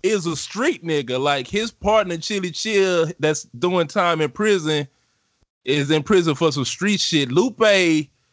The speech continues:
always been connected with the streets, but he was a nerd at the same time. He told that line of street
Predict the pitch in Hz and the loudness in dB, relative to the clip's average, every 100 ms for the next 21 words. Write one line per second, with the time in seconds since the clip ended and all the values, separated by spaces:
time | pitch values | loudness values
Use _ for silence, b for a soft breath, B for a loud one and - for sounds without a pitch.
0 | _ _ _ - 170 214 202 175 160 143 | _ _ _ -2 2 2 2 2 0 0
1 | 107 156 147 156 139 151 139 139 147 139 | -4 -4 -4 -4 -2 -2 -4 -6 -6 -6
2 | 127 - 180 175 123 151 147 180 147 127 | -8 -6 -6 -6 -2 0 0 0 -2 -2
3 | 123 135 165 160 147 127 113 160 151 135 | 0 2 2 2 0 -2 -2 0 2 0
4 | - 165 151 135 165 180 - 165 156 143 | 0 2 2 2 0 -4 0 2 2 2
5 | 139 123 135 156 147 120 117 B B B | 2 2 2 4 2 0 -4 B B B
6 | 131 127 113 - - 151 170 160 135 | 0 0 0 -2 -2 0 2 0 -4